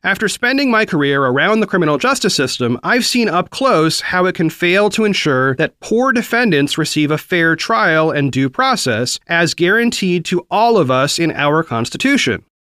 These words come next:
All too often, our public defenders are overworked and lack sufficient resources.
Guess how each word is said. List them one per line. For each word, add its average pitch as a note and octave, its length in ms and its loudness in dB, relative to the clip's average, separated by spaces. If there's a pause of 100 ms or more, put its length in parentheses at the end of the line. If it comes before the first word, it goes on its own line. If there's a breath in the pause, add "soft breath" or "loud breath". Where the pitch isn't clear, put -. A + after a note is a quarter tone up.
(220)
All B3 240 2
too C4 200 0
often, F3+ 380 2
our C3 100 0
public G3 280 -2
defenders D#3+ 500 2
are A#2 180 -2
overworked C#3 800 0
and C#3+ 220 0
lack D#3+ 240 2
sufficient C#3+ 440 -2
resources. B2 840 0